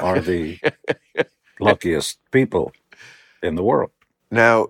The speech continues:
Speaker 2: you could, I bet you, you could have dated Barbra Streisand, 'cause you went out with Cher, right? And you went out with somebody else who was very
Speaker 1: Diana Ross.
Speaker 2: Oh, Diana Ross. Oh, wow.
Speaker 1: I
Speaker 2: Oh.
Speaker 1: managed Liza.
Speaker 2: Yeah, I know. Oh, yes, managed Liza.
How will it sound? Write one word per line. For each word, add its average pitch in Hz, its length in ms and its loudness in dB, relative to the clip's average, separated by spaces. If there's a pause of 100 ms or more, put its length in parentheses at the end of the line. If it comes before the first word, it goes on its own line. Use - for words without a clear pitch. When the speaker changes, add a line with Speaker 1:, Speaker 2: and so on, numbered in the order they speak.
Speaker 2:
you 170 140 0
could, - 300 -8
I 131 80 2
bet 170 240 -4
you, 151 80 2
you 123 140 2
could - 260 -4
have 104 140 -2
dated 87 380 0
Barbra 80 300 -4
Streisand, 69 640 -10 (100)
'cause 95 160 -4
you 120 260 -2
went 98 220 0
out 95 120 0
with 92 120 -2
Cher, 78 560 -2 (100)
right? 90 320 -2 (140)
And 85 220 -4 (100)
you - 100 -6
went 120 160 -2
out 123 100 0
with 110 120 0
somebody 95 360 0
else 85 320 2
who 80 120 -4
was 71 160 -6
very 73 440 -2
Speaker 1:
Diana 90 360 -2
Ross. 85 340 -2
Speaker 2:
Oh, 104 80 0
Diana 92 400 -8
Ross. 69 400 -16 (1040)
Oh, 85 180 -4
wow. 69 400 -6 (120)
Speaker 1:
I 117 80 0
Speaker 2:
Oh. 110 80 2
Speaker 1:
managed 120 440 0
Liza. 104 720 2 (720)
Speaker 2:
Yeah, 113 100 2
I 113 40 2
know. 101 220 0 (120)
Oh, 117 80 2
yes, 143 320 -2
managed 123 500 -4
Liza. 71 440 -6